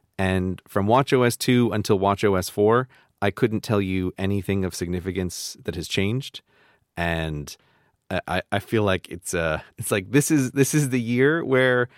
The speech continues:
maybe we could have some updates to this, some, some features that could be added, like more customizability with watch faces.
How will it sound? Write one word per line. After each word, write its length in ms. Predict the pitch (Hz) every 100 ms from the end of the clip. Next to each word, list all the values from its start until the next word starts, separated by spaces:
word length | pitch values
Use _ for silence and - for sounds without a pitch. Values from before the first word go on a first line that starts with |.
| - _ _ _
maybe 320 | 117 123 131
we 160 | 123 123
could 160 | - 110
have 540 | 113 120 117 113 - -
some 600 | - 107 101 101 98 95 _ _ _ _ 107
updates 420 | - 127 120 -
to 100 | 120
this, 200 | 123 120
some, 440 | 113 98 92 92 -
some 300 | 95 90 85
features 640 | 117 110 113 107 101 - -
that 120 | 98
could 140 | -
be 120 | 98 92
added, 320 | 98 95 87
like 160 | 82
more 240 | 87 104 110
customizability 880 | 131 123 113 110 107 101 110 107 101
with 160 | 92
watch 260 | 98 131 -
faces. 600 | 131 117 - 107 104 -